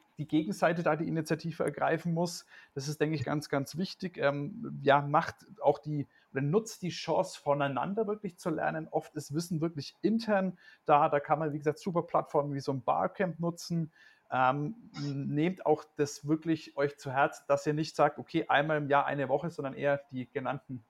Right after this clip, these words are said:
Häppchen, also immer wieder kleinere Breaks. Da muss natürlich auch vom Unternehmen die, die Unterstützung da sein, dass dann dementsprechend jede Woche oder wann auch immer genug Zeit dafür da ist. Ähm, ich glaub, gerade an die Führungskräfte,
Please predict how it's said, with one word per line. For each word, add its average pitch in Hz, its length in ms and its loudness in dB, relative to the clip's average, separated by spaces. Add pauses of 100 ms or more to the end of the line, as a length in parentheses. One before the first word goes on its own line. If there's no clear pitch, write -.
Häppchen, 180 600 -2 (240)
also 135 220 -2
immer 160 260 0
wieder 156 180 4
kleinere 151 380 4
Breaks. 147 380 4
Da 139 100 6
muss 170 160 0
natürlich 165 320 0
auch 156 120 4
vom 147 120 -8
Unternehmen 151 580 0
die, 156 360 -2 (260)
die 160 60 0
Unterstützung 160 540 0
da 143 180 2
sein, 156 160 -4
dass 135 180 -2
dann 139 300 0 (200)
dementsprechend 139 600 -2
jede 139 240 -2
Woche 151 220 4
oder 131 140 6
wann 131 120 0
auch 139 100 0
immer 135 320 0 (200)
genug 135 340 -6
Zeit 160 240 2
dafür 196 160 0
da 170 220 6
ist. 160 360 0 (440)
Ähm, 131 220 0
ich 139 100 -10
glaub, 151 180 2
gerade 143 240 6
an 156 80 0
die 156 60 0
Führungskräfte, 165 960 4